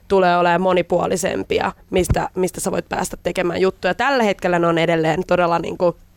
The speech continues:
niukkoja vieläkin ja joutuu tekemään kovaa duunia, mutta mä näen, että isossa mittakaavassa se on se muutos, mitä on tapahtumassa.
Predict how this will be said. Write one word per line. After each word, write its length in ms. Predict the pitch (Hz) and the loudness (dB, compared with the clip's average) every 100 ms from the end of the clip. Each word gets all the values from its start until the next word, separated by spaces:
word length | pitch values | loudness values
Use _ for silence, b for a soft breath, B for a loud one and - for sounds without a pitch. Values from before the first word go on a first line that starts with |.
| - - - - - | -20 -20 -20 -8 0
niukkoja 560 | 208 214 208 208 202 196 - | 2 4 2 0 0 0 -4
vieläkin 520 | 202 202 196 233 226 214 B B B - | 0 0 0 0 0 0 B B B 2
ja 80 | |
joutuu 280 | 196 196 196 | 2 4 2
tekemään 220 | 196 196 196 | 2 0 0
kovaa 320 | 214 202 196 | 0 0 2
duunia, 400 | 220 - 202 185 | 4 4 4 2
mutta 240 | 190 - | 0 0
mä 100 | 196 | 0
näen, 340 | 220 240 185 165 | 2 2 0 -2
että 160 | - - | -6 -6
isossa 280 | 202 185 175 | -2 -2 -4
mittakaavassa 600 | 170 - 180 175 180 - | -6 -6 -4 -4 -4 -2
se 80 | 202 | -2
on 160 | 190 | -2
se 80 | 190 | -4
muutos, 380 | 170 175 - - | -2 -2 -4 -8
mitä 180 | - - | -8 -8
on 80 | |
tapahtumassa. 720 | 202 - 226 - 208 214 - | -6 -6 -6 -4 -4 -4 -4